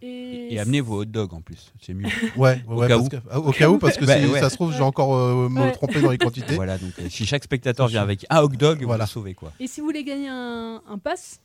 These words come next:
Speaker 1: alors on vous donnera pas la réponse là, ça va être, euh, un peu, euh, le juste prix, on peut dire.
Speaker 3: <laughs>
Speaker 1: Euh,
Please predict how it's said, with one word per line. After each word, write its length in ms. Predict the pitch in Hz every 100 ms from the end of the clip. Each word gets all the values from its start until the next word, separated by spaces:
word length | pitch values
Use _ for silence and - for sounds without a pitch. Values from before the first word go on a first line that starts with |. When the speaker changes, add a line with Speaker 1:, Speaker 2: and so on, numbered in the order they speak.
| _ _ _
Speaker 1:
alors 200 | 214 208
on 20 |
vous 140 | 208 214
donnera 260 | 214 214
pas 100 | 214
la 100 | 233
réponse 340 | 220 214 214 -
là, 260 | 233 302
ça 140 | 269 220
va 80 | 202
être, 160 | 196
euh, 180 | 196 190
un 40 | 185
peu, 120 | 226
euh, 360 | 214 196 180 170
le 100 | 185 220
juste 320 | 233 - 247
prix, 240 | - 302 -
on 160 | 226 214
peut 140 | 233
dire. 140 | 190 147
Speaker 3:
<laughs> 300 | 156 - 143
Speaker 1:
Euh, 360 | 220 214 208